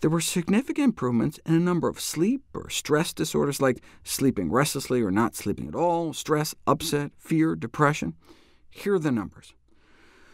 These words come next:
Most of these cut in half,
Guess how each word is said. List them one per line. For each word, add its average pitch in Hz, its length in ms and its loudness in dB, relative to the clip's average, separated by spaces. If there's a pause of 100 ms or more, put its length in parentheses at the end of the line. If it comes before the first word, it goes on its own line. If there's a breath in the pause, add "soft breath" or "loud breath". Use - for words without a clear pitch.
(280 soft breath)
Most 185 360 0
of 165 100 0
these 156 200 0
cut - 420 0
in 160 280 2
half, 156 760 -4